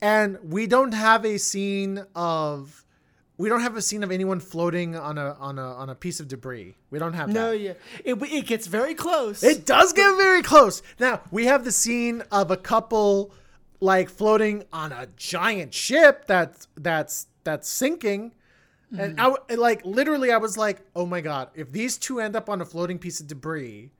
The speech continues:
Speaker 1: I'm going to James Cameron's house. I'm saying, 'What the fuck, dude?'" But no.
Speaker 2: Mm-hmm.
Speaker 1: But everything else we do get. We do get the scene of the, of, like, the people in a room, like,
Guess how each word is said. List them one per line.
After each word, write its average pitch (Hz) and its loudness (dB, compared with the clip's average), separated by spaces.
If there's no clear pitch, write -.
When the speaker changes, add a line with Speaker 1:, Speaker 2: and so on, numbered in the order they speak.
Speaker 1:
I'm 214 2
going 220 2
to 214 -4
James 190 -2
Cameron's 185 -2
house. 180 -4
I'm 170 -8
saying, 165 -6
'What 185 -2
the 196 -14
fuck, - -6
dude?'" 113 -14
But 156 -8
no. 147 -12
Speaker 2:
Mm-hmm. 170 -8
Speaker 1:
But 165 -10
everything 208 -2
else 196 -4
we 180 -8
do 156 -8
get. 135 -8
We 156 -8
do 175 -6
get 202 -4
the 196 -10
scene 190 -4
of 170 -6
the, 156 -6
of, 143 -10
like, 151 -10
the 143 -16
people 175 -4
in 180 -6
a 170 -4
room, 180 -6
like, 165 -6